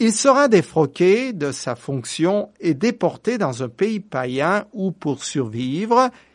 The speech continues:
il devra se souiller en consommant des aliments impurs et cela jusqu'à sa mort. À première vue, le châtiment de cet oiseau de malheur paraît sévère,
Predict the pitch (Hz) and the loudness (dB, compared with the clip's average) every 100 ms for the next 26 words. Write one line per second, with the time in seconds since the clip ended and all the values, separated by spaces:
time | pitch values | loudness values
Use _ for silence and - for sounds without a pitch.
0 | _ 202 214 247 247 269 269 - 175 - | _ 0 4 6 6 4 0 0 0 0
1 | - 202 190 247 233 - 175 175 247 262 | -2 0 0 0 0 0 0 2 2 2
2 | - 214 226 254 170 151 180 175 143 131 | 2 4 4 2 0 2 2 2 0 -2
3 | 127 - 180 190 - 240 269 247 - - | -4 -2 0 0 0 -2 0 0 -2 -2
4 | 180 165 208 202 233 220 151 147 - 208 | -2 0 0 2 2 0 -2 -6 -2 -2
5 | - 143 120 98 - _ _ _ _ _ | -2 -4 -2 -4 -8 _ _ _ _ _
6 | _ _ 147 - 160 165 185 170 254 240 | _ _ -2 0 2 4 4 4 2 4
7 | 156 135 196 175 175 180 156 135 - 139 | 4 2 0 0 0 0 0 -2 -4 -4
8 | 175 185 143 143 123 131 156 214 196 - | 0 0 2 -2 0 0 4 4 2 0
9 | 127 127 117 - 147 202 240 240 | -2 -2 -4 -4 0 2 2 0